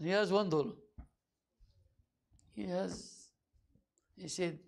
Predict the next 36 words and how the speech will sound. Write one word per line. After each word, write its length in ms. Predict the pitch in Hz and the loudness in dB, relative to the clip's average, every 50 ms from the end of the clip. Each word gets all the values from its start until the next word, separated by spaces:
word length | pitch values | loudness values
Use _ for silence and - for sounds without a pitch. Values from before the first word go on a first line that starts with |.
| - _ _ _ _ _ _ _ _ _ _ _ _ _ _ _ _ _ _ _ _ _ _ _ _ _ _ _ _ _ 165 | -20 _ _ _ _ _ _ _ _ _ _ _ _ _ _ _ _ _ _ _ _ _ _ _ _ _ _ _ _ _ -2
"Biscuit." 480 | 190 208 - - - 117 104 - - - - - _ _ _ _ _ _ | 0 0 0 0 -2 -6 -8 -8 -10 -16 -20 -20 _ _ _ _ _ _
خلاص, 300 | - - - - - - | -10 -8 -6 -6 -6 -2
one, 300 | 196 240 262 226 254 - - - - - | 0 0 0 0 -2 -6 -10 -12 -12 -10
one 220 | 143 180 202 175 | -8 -8 -8 -4
box 280 | 139 175 175 175 - - | -4 -4 -4 -4 -6 -12
of 120 | 120 117 | -14 -12
biscuit, 360 | 135 139 139 - - 120 104 - | -12 -12 -12 -12 -12 -14 -16 -14
خلاص, 240 | - - 123 - - 101 | -14 -14 -14 -14 -14 -12
one 240 | 110 127 147 139 | -8 -8 -8 -6
dollar. 200 | 123 123 117 - - - _ _ _ _ _ _ _ _ _ _ _ _ _ _ | -6 -6 -6 -8 -10 -16 _ _ _ _ _ _ _ _ _ _ _ _ _ _
Even 280 | - 160 143 143 135 131 | -6 -4 -2 -2 0 0
one 180 | 143 151 147 131 | 0 0 -2 -2
ten 260 | - 143 143 131 - | -4 -6 -6 -6 -6
or 100 | - 110 | -8 -8
one 220 | 104 110 123 127 110 | -6 -6 -6 -6 -8
fifteen, 440 | - 117 110 - - - 127 120 | -10 -12 -14 -14 -12 -12 -12 -10
but, 220 | 107 110 107 - - | -10 -10 -12 -12 -14
uh, 140 | - - - | -16 -14 -10
one 220 | - 139 - 233 - 226 | -6 -6 -6 -6 -8 -14
dollar. 440 | - - - _ _ - - - - - _ - - _ _ _ - - - - - - - _ _ _ _ _ _ _ _ _ _ - - | -20 -20 -20 _ _ -20 -18 -18 -18 -18 _ -20 -20 _ _ _ -20 -20 -20 -20 -20 -20 -20 _ _ _ _ _ _ _ _ _ _ -14 -12
But 140 | 151 123 120 | -10 0 2
the 120 | 160 175 | 4 4
other 260 | 220 208 185 160 147 | 4 4 4 2 2
one, 260 | 156 175 185 175 180 - - _ _ _ - | 2 0 0 -2 -4 -8 -16 _ _ _ -14
he 140 | 165 156 | -12 -10
said, 240 | - - 147 143 104 | -10 -8 -8 -8 -6
"Oh, 500 | 113 117 127 127 113 110 - - - - - _ _ _ _ _ _ _ _ _ _ | -6 -6 -6 -4 -6 -6 -8 -10 -12 -18 -20 _ _ _ _ _ _ _ _ _ _
that's 260 | - - - - - - | -6 -6 -6 -6 -8 -10
a 40 | 113 | -6
packet 340 | 107 123 120 - 107 - - | -6 -6 -6 -6 -10 -12 -10
of 120 | 98 - | -8 -6
cigarettes." 600 | - - 104 98 101 104 98 95 - - - - - _ _ _ _ _ _ _ _ _ _ _ | -6 -6 -6 -6 -6 -8 -8 -10 -12 -14 -16 -16 -16 _ _ _ _ _ _ _ _ _ _ _
And 180 | - 135 117 107 104 | -10 -10 -8 -8 -10
مش 180 | 107 110 - | -10 -10 -6
عارف 300 | 104 95 104 101 - - | -6 -6 -6 -8 -12 -12
إيه. 240 | - 98 107 107 - | -12 -10 -10 -12 -14